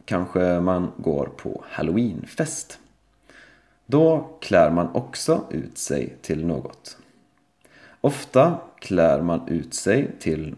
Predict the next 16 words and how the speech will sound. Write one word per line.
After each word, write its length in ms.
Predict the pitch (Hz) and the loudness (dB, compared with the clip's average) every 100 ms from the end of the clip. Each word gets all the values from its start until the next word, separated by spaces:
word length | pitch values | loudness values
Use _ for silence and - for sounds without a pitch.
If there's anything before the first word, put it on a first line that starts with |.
| - | -14
något 300 | - 78 67 | -10 -8 -4
läskigt, 840 | 85 82 - - - 135 143 - - _ _ _ _ _ | 0 0 -2 -12 -4 -4 -4 -14 -20 _ _ _ _ _
men 280 | - 92 95 - - _ _ _ | 0 2 2 -2 -12 _ _ _
vad 300 | 131 139 139 | 4 4 2
som 180 | 139 | 0
helst 400 | 110 82 82 - - | 2 0 0 -10 -14
går 220 | - - | -6 -6
bra. 240 | - - - - _ _ _ _ | -2 -4 -4 -18 _ _ _ _
Till 160 | 127 | 2
exempel 500 | 123 127 78 65 - - | 4 4 -2 -2 -8 -8
Super 280 | - 147 147 | -2 0 4
Mario 440 | 117 107 107 107 - | 6 8 6 4 -2
eller 360 | - 87 85 - - - | 0 2 2 -2 -8 -6
Donald 320 | 80 71 73 | -6 -4 -6
Trump. 280 | - - - _ _ _ _ _ _ _ _ _ _ _ _ _ _ _ _ _ _ _ _ | -8 -8 -16 _ _ _ _ _ _ _ _ _ _ _ _ _ _ _ _ _ _ _ _
Vanligtvis 960 | - 123 107 107 90 117 180 - - | 4 6 6 2 4 4 4 -2 -12